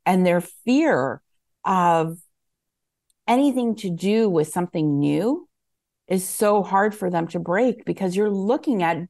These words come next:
decades upon decades of indoctrinating, not only themselves being indoctrinated, but passing on and systemically passing on that indoctrination that anything to do with tobacco,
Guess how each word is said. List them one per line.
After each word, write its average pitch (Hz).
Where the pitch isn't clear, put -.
decades 262
upon 185
decades 208
of 196
indoctrinating, 185
not 190
only 247
themselves 196
being 170
indoctrinated, 156
but 190
passing 262
on 226
and 180
systemically 240
passing 240
on 262
that 190
indoctrination 185
that 165
anything 254
to 196
do 214
with 180
tobacco, 262